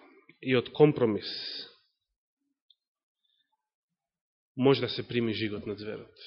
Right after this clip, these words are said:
Не само од лично убедување, и од страф и од компромис.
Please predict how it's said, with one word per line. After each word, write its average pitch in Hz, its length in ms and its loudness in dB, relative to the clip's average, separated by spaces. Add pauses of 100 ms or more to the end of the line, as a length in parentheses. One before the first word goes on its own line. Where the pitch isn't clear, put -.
(640)
Не 127 140 -4
само 135 280 2
од 117 120 0
лично 131 280 -2
убедување, 101 600 -8 (720)
и 131 120 -4
од 117 140 -10
страф 131 280 -4
и 117 80 -4
од 98 160 -12
компромис. - 460 -10